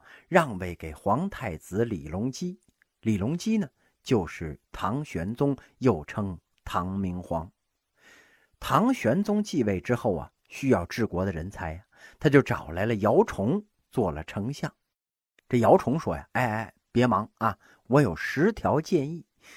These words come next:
你要是听我的，我做；你要是不听呢，哎，我闪。”这玄宗就说：“你，你说来我听听。”这姚崇的十条啊，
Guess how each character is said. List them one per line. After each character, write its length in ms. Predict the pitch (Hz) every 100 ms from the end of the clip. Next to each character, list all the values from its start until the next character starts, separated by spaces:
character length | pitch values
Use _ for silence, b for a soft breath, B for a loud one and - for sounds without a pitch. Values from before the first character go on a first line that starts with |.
| b
你 200 | - 131
要 200 | 143 170
是 160 | 110 107
听 320 | - 262 269
我 260 | 214 - 165
的， 220 | 135 185 _ -
我 160 | 85
做； 240 | 87 107 - b b b
你 100 | 113
要 140 | 135
是 80 | 175
不 160 | 175 147
听 260 | 196 185
呢， 60 | 143 -
哎， 160 | 98 80 _ -
我 160 | 123
闪。” 480 | 143 - 82 87 139 _ _ _ _ _ B B
这 100 | -
玄 240 | 113 117 147
宗 140 | 160
就 100 | 123
说 220 | - 151
：“你， 120 | 131 - _
你 400 | 107 107 107 110
说 200 | 104 160
来 60 | 156
我 100 | 110
听 220 | - 160
听。” 120 | 139 - _ _ _ _ _ B B B B
这 100 | 143
姚 200 | 143 180
崇 220 | 208 117
的 80 | 151
十 200 | 147 -
条 200 | - 76
啊， 160 | 82